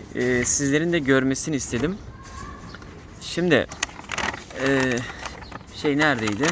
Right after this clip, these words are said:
Şurada değil mi? Evet. Şöyle yakından bakalım. Şimdi şurada S yüz on, e, şeyimiz var değil mi? Koloncuğumuz var. Kolon var. Şurada S yüz on,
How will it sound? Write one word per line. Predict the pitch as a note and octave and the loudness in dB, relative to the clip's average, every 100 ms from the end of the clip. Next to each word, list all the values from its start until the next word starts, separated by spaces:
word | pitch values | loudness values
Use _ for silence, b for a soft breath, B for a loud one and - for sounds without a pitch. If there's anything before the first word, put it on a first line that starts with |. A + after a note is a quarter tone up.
| - - - - - - - - | -2 -6 -6 -6 -8 -8 -8 -2
Şurada | - A#2+ G#2+ | 2 4 4
değil | E3+ G2+ | 2 0
mi? | F2 | -2
Evet. | E2 - - - - - - - | -4 -6 -14 -8 -6 -6 -10 -10
Şöyle | - D#3 | -4 0
yakından | B2 C#3 D3 D3 C3+ C#3 | 2 2 2 2 4 4
bakalım. | D3+ B2 A#2+ D3 - - - - - - - - - - - - | 2 2 0 0 -4 -8 -8 -14 -16 -18 -18 -20 -20 -20 -18 -14
Şimdi | - E3+ | -6 -2
şurada | - - G#3+ D#3 F3+ - - E3 F#3+ | -2 2 4 6 6 4 -2 0 0
S | - D#3 | -2 -4
yüz | E3 D#3 | 0 4
on, | D#3 G#3 - - - - - - - - - | 4 2 -6 -8 -10 -12 -16 -14 -14 -10 -2
e, | C3 B2+ B2+ B2 B2 A#2+ | 0 2 2 0 0 -2
şeyimiz | - D3+ B2 A2 | -2 0 0 2
var | G#2 C#3+ | 2 0
değil | C#3+ | 0
mi? | D3 | 4
Koloncuğumuz | D3+ D3+ C#3+ D3 C#3+ G#2 | 6 6 6 6 6 4
var. | A#2 - - - - - - - - - - - - - | 2 2 -6 -12 -12 -14 -16 -16 -14 -14 -14 -14 -14 -6
Kolon | C#3+ C#3+ G#2 | 2 4 4
var. | E2+ | 0
Şurada | - A#2+ A#2 | -2 -2 0
S | - C3 - | 0 -2 -2
yüz | G2+ | -2
on, | G#2+ | 0